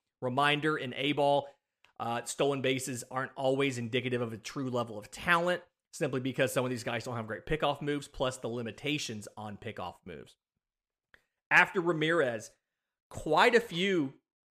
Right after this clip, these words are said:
top fifteen, top twenty pitchers. Right-hand pitcher Matt Allen, uh, right-hand pitcher Dominic Hamill, right-hand pitcher Mike Vasil. Bunch of, bunch of recent guys. So Allen was a twenty nineteen, uh, third rounder out of high school.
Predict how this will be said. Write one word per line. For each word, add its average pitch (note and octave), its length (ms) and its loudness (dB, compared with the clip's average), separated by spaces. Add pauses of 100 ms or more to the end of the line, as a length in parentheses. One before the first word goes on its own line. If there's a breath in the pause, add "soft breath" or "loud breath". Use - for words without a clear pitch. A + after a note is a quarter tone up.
(200)
top - 400 -8
fifteen, D3 480 -2
top A#2+ 280 -4
twenty D#3 320 -2
pitchers. D3 600 -2
Right-hand D3 440 -4
pitcher D#3 320 -2
Matt C3 340 -2
Allen, A#2 440 -4 (640)
uh, A#2 220 -2
right-hand D3 380 4
pitcher D#3 240 2
Dominic B2 540 0
Hamill, C3+ 540 -2
right-hand C3 340 -4
pitcher D3 300 -2
Mike A#2+ 400 -4
Vasil. G#2 560 -8 (240)
Bunch D#3 300 2
of, D3+ 200 -2 (760)
bunch D3+ 200 2
of D#3 80 0
recent D3+ 300 0
guys. C3 280 6
So C#3 140 0
Allen F3 340 4
was C#3+ 100 2
a C3+ 60 -2
twenty D3 340 -2
nineteen, C3 720 -4 (420)
uh, A2 100 -8 (160)
third D#3 240 4
rounder A#2 380 -2
out A#2 140 -4
of G#2 100 -8
high C3+ 280 0
school. F#2 400 -8